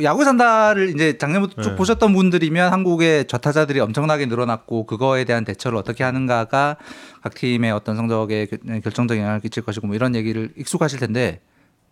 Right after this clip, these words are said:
Speaker 1: 저건 팔 년 전 이야기거든요. 아무도
Speaker 2: 그러니까.
Speaker 1: 저런 얘기를 안 할 때예요. 그러니까 저는 저 생각을 제가 스스로 한 줄 알았어. 근데 알고 보니까 <laughs> 김태형 단장의 저 인터뷰에서 힌트를 얻었던 거예요.
Speaker 2: 아.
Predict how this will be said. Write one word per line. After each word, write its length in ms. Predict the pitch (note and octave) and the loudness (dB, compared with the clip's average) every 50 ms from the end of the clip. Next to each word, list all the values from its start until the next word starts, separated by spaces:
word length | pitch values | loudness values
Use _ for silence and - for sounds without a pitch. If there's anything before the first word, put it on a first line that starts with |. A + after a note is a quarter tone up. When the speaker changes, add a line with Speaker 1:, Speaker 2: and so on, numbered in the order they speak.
| _ _ - | _ _ -4
Speaker 1:
저건 240 | - C#3 D#3+ E3 | 0 0 0 0
팔 180 | - - B3 B3 | 2 2 2 4
년 220 | A#3+ B3 A3+ A3 | 4 4 4 4
전 240 | F3+ C#3+ A#2+ G#2 G2 | 4 4 0 0 -4
이야기거든요. 380 | F2+ F2 E2+ E2 E2 D#2+ D#2 D#2+ - | -6 -10 -10 -12 -14 -16 -16 -10 -4
아무도 260 | - E3 B3 D4 D4+ D#4 | 0 0 2 2 2 2
Speaker 2:
그러니까. 140 | C4+ C4+ A#3+ | 4 4 4
Speaker 1:
저런 240 | - F3 D#3 F3 D#3+ | 4 4 2 4 2
얘기를 180 | D#3+ C#3 C#3 G#2 | 2 2 0 0
안 120 | E2+ F#2 G2+ | -2 -2 -2
할 400 | A#2+ B2 B2 B2 A#2+ A2+ A2 G#2 - | -2 -2 -2 -2 -2 -4 -6 -6 -10
때예요. 360 | G#2+ F2 E2 D#2 D#2 E2 - _ _ _ _ _ _ _ _ _ _ _ _ | -12 -12 -12 -12 -16 -18 -20 _ _ _ _ _ _ _ _ _ _ _ _
그러니까 100 | - D#3+ | -2 2
저는 400 | - G#3+ A#3 A#3 G#3+ F3 D3+ B2 - _ _ _ _ - | 4 4 4 4 4 2 0 -4 -10 _ _ _ _ 0
저 160 | - D#3+ F#3 | 2 4 4
생각을 600 | G3 A3+ G#3+ G#3 G3 F3+ E3+ F3+ F#3 D#3+ A#2 - - - _ _ _ _ _ _ _ _ _ _ _ - - | 4 4 4 4 4 4 4 4 4 4 2 0 -4 -12 _ _ _ _ _ _ _ _ _ _ _ -4 0
제가 140 | D3 F3 F3+ | 2 2 2
스스로 280 | - F3 - B3+ G#3+ | 2 0 0 0 0
한 100 | E3 B2+ | 0 0
줄 100 | A2 G2+ | -2 -4
알았어. 280 | F2+ E2 - - F#2+ F2+ F#2+ F2+ - - - A#2+ - _ - C#3 - - | -4 -8 -12 -16 -16 -16 -14 -16 -10 -6 -6 -6 -4 _ -4 -4 -2 -2
근데 180 | - D3 D#3 D3+ | -2 0 2 2
알고 220 | C3 C#3+ D3+ F#3+ | 2 2 2 2
보니까 460 | G3 G#3 F#3+ F3 E3+ F3+ G3+ G#3 G3+ - | 2 2 0 2 2 2 2 2 0 -2
<laughs> 100 | G#3 A#3 | -2 0
김태형 300 | A#3 G#3+ G3+ A3 G#3+ G#3 | 2 4 4 4 4 4
단장의 400 | G3 G3+ F#3 F3+ F3 E3+ E3 D#3 C3+ | 4 4 6 4 4 2 2 0 2
저 120 | D#3 E3 | 2 2
인터뷰에서 440 | F#3 F#3+ G#3 G3 F3+ F3 D#3+ C#3+ C#3 | 4 4 2 2 4 2 2 4 4
힌트를 280 | G3 G#3+ G#3 F#3+ C#3 | 4 4 4 4 0
얻었던 440 | F#2+ F#2 B2 C#3 - - - C#3+ C3 | 0 0 -2 -4 -4 -2 -2 -2 -2
거예요. 160 | A2 G2 G2+ G2 | 0 0 0 0
Speaker 2:
아. 580 | F#2+ F#2 F#2 F2+ F2+ F2+ F2+ F#2 F#2 F#2 F2+ | -2 -2 -4 -6 -6 -8 -10 -12 -12 -14 -14